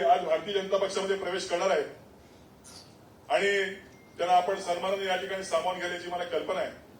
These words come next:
भविष्याच्या वाटचालीला आपण भक्कमपणे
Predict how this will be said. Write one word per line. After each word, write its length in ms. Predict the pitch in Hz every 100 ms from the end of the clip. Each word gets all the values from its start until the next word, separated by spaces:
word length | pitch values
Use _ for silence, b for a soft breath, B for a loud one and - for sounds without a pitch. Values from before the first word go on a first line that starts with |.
| - - - - - - - -
भविष्याच्या 420 | 170 190 202 196
वाटचालीला 500 | 185 170 185 190 196 202 196 - - - -
आपण 280 | 156 190 190
भक्कमपणे 600 | 156 - 226 220 196